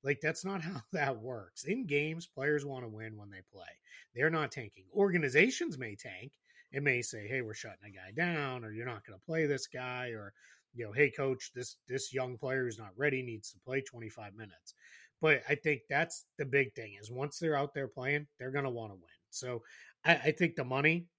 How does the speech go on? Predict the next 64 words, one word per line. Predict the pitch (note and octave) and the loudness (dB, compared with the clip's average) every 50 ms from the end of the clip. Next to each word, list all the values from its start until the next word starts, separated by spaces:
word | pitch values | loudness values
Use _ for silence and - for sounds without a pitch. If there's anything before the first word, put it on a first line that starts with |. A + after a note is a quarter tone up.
| _ _ | _ _
stuff, | - - - F3 E3 E3+ E3 - - | -14 -8 -2 0 0 0 0 0 0
we'll | C#3+ D#3 D3 | 0 2 2
see. | - - C#3 C#3+ D3 D3 D3 | 0 0 0 0 2 2 2
It, | C3+ C#3+ C#3 - C#3+ | 0 0 -2 -4 -4
my | D3+ D#3 D3+ | 0 0 4
guess | C3+ C#3+ D3+ D3+ - | 6 6 4 4 2
is | D3+ C#3 C3 | -2 -6 -6
probably | - _ - A#3+ C#4 C#4+ C4+ A3 F#3+ | -8 _ -4 -4 -2 -2 -2 -2 -2
be | D#3 D#3 C#3 | -2 -2 -4
treated | - - D#3+ C#3+ C3+ C#3 C3 | -2 -2 0 0 2 2 0
almost | B2 A#2+ A#2+ C3 B2+ - B2+ | 0 -2 -4 -6 -6 -6 -8
like | A#2 A2 - | -10 -10 -10
a | A2 | -12
playoff | G#2+ - A#2 A2+ A#2+ A#2+ A#2+ B2 - | -12 -10 -8 -6 -4 -4 -4 -6 -8
share | - - B2+ B2 A#2+ A#2 B2 - _ _ _ - - - _ _ - | -10 -10 -8 -6 -6 -6 -6 -10 _ _ _ -20 -20 -20 _ _ -6
where | A#2+ C3 C3 | -4 -2 -2
it's | B2 - - | -2 -4 -6
like, | A2+ A2 A2+ A2+ - | -8 -8 -8 -8 -8
"All | A2+ | -8
right, | A2+ A2+ A2 A2+ | -8 -6 -2 0
hey, | C3 C3+ | 2 2
we'll | B2+ B2 B2+ C3 | 2 2 -2 -4
decide | B2 B2+ - - A#2 A#2 A2+ A2 A2 | -4 -4 -6 -6 -6 -6 -6 -6 -6
if, | A2+ A2 - _ _ _ | -6 -8 -10 _ _ _
you | A#2+ A#2+ | -8 -6
know, | A2+ G#2 | -6 -6
what | G2+ G#2+ A2+ A2+ - | -6 -8 -10 -10 -10
they | - G#2 G#2 | -12 -14 -12
get | F#2+ G#2 G2+ G#2 G#2 | -12 -12 -12 -12 -12
of | G#2 G2+ | -12 -12
it | G#2 G#2 G2+ G2+ | -12 -14 -14 -14
and | G2+ G2 | -18 -20
those | G2 F#2+ G2 - | -20 -20 -18 -18
kind | - - A2 G2 | -16 -16 -16 -18
of | G2+ - | -18 -20
things." | - G2 F#2 F#2+ G2 G2 G2 | -20 -20 -20 -20 -20 -20 -20
And | F#2+ F#2+ | -20 -20
we'll, | F#2+ - _ - - - - - | -20 -20 _ -20 -20 -20 -8 -4
we'll | C#3 D3 | -2 -2
see. | D3 - C#3 | 0 2 4
Or | D3 D#3 | 4 6
maybe | D#3 D3+ D3 C#3+ D#3 | 6 4 4 6 6
there | D3+ D3+ | 4 6
will | C#3+ C#3 C#3+ C#3 | 6 4 4 2
be | C3+ C3 A2+ | 2 0 -2
kind | - - B2+ A2+ G#2+ | -4 -6 -6 -6 -8
of | G#2 | -6
hard | A2 B2+ A#2+ A2 G#2+ | -6 -6 -6 -6 -8
and | A2 G2+ | -12 -14
fast | - G2+ F#2+ F#2+ - - - | -14 -12 -12 -12 -14 -14 -14
rules | A2 G#2 G2 F#2 F#2 F#2 F#2 | -16 -16 -16 -16 -18 -20 -20
of, | G2+ F#2 F2+ - _ _ - - _ | -20 -20 -20 -20 _ _ -20 -20 _
"Hey, | - C3+ | -4 -4
if | B2+ A#2 - | -4 -2 -4
you're | A#2 B2 B2+ C3 | -6 -4 -2 0
on | B2+ B2+ B2 | 0 -2 -2
the | B2 A#2+ A#2+ A2+ | -4 -6 -6 -6
roster | A#2 B2 B2 B2+ B2 - - B2 | -4 -4 -4 -4 -4 -6 -8 -10
at | A2 - | -12 -12
the | A2+ | -14
beginning | G#2+ A2 B2+ D3 D3 D3 D3 | -6 2 2 4 4 4 4
of | D3 C#3 | 2 2
the | C#3+ | 2
tournament, | - - D3 C#3+ C#3+ C#3+ C#3+ D3 C#3+ - | 0 0 0 2 2 4 6 6 6 4